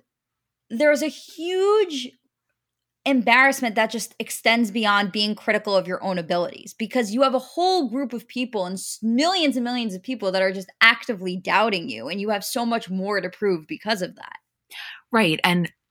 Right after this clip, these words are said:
Speaker 2: I mean, I have full confidence that she will pass it eventually, but I guess for her sake, I was thinking, like, that would have been the biggest fuck you to everybody that is so critical of her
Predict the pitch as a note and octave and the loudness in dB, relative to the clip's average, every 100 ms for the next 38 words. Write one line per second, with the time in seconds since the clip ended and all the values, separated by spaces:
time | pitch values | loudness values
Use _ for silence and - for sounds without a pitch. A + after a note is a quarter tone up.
0 | _ - F#3+ F#3 A3 G3+ - - D#3+ E3+ | _ 2 4 6 4 2 0 0 0 2
1 | D3 D3 E3+ D#3+ E3 - D#3+ E3+ D3+ D#3+ | 0 0 -2 -4 -4 -2 -2 -2 -4 -2
2 | F3 D#3+ E3+ E3 D3 D#3+ F3+ F3+ F3 D3 | -2 -2 -2 -4 -2 -4 -2 -2 0 0
3 | C#3 - - - - F3+ F#3 G#3 - E3+ | -2 -8 -20 -10 0 2 4 2 0 -2
4 | D#3+ - C3+ - - F3+ E3+ D3+ D3+ - | -4 -2 -2 0 0 0 0 0 0 0
5 | D#3 E3 D#3+ D3 - _ _ _ - F#3 | -2 -2 -2 -4 -8 _ _ _ 0 2
6 | F#3+ F3+ E3+ E3 D#3 E3 E3+ D#3+ - D#3 | 4 2 2 0 0 0 0 -2 0 0
7 | - E3 C#3+ D3 E3 E3 D3+ D#3 D#3 D#3+ | 0 -4 -2 -2 -2 -2 0 0 -2 0
8 | D#3 D#3 C#3+ D3 - G#2+ - F3 - F#3 | 0 0 -2 -2 -2 -2 -2 -2 0 -2
9 | - G#3+ B3 | 0 0 -2